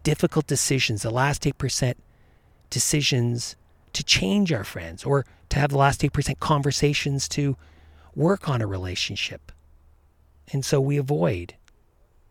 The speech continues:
And unfortunately, we get the consequences of this avoidance. So ask yourself, how easily do you let others affect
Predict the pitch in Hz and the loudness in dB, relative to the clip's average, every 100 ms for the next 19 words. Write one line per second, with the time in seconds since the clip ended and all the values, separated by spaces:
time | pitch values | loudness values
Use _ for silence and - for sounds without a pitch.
0 | _ _ _ _ _ _ _ - 143 139 | _ _ _ _ _ _ _ -2 2 4
1 | 143 139 - - - _ - - 135 - | 4 0 -4 -16 -20 _ -12 -4 -4 0
2 | 247 - 165 143 143 143 - - 214 - | -2 0 -2 0 0 -2 -6 -4 -4 -4
3 | 180 - 131 - 123 127 135 - 117 120 | -6 -4 -4 -4 -4 -2 -2 -4 -4 -6
4 | 139 95 - - _ _ _ - - _ | -6 -8 -14 -18 _ _ _ -20 -20 _
5 | _ _ _ _ _ _ - 151 170 190 | _ _ _ _ _ _ -6 -2 0 0
6 | - 185 - 101 - - - - _ _ | 0 -2 0 -2 -6 -18 -20 -20 _ _
7 | _ _ - _ - 269 302 185 190 185 | _ _ -20 _ -4 -4 -2 -2 -2 -4
8 | 180 160 151 165 151 - 139 139 143 139 | -4 -4 -2 0 -2 0 0 2 0 -2
9 | - 131 - 131 - - | -8 -8 -2 -4 -4 -14